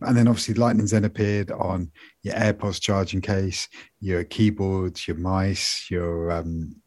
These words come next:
trackpads. It's on literally everything. Your Apple, your, your Apple Pencil Gen one. So it's been on everything. I would love it if they went to U S B C, 'cause in my house, there's very few Lightning cables. I either want them to do U S B C or just MagSafe.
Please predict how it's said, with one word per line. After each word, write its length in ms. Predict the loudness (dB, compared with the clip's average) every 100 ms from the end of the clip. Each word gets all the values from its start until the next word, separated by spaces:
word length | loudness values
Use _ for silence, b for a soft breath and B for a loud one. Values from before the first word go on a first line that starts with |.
| -8
trackpads. 640 | -4 -4 -4 -4 -2 -2
It's 180 | -4 -2
on 220 | 2 4
literally 380 | 4 0 -2 -2
everything. 380 | -2 -2 -2 2
Your 220 | 2 2
Apple, 380 | 0 0 0 0
your, 260 | 0 0 -2
your 160 | -4 -4
Apple 200 | -4 -2
Pencil 320 | -2 -2 -4
Gen 260 | -2 0 0
one. 320 | 0 -2 -2 -6
So 240 | -12 0 2
it's 160 | 2
been 320 | 4 8 10 10
on 140 | 8
everything. 680 | 6 4 2 0 -2 -4 -8 -20 _ _ _ _ _ _ -2
I 80 |
would 180 | 0 2
love 320 | 4 4 4
it 80 | 2
if 100 | -2
they 80 | -2
went 160 | -2 -2
to 80 | -2
U 60 |
S 80 | -4
B 140 | -4
C, 360 | -6 -4 -6 -6 _
'cause 300 | -8 -6 -8 -12 B B B
in 80 | -4
my 140 | 0 2
house, 260 | 0 -2
there's 100 | -4
very 180 | 0 0
few 180 | 0 0
Lightning 300 | 0 0 -2
cables. 360 | -4 -4 -4 2
I 180 | 6
either 120 | 8 8
want 160 | 6
them 100 | 4
to 100 | -2
do 100 | -2
U 160 | 0 0
S 80 | 0
B 140 | -6
C 340 | -4 -2 -2
or 120 | -4 -6
just 240 | -6 -4
MagSafe. 460 | -4 -4 -6 -8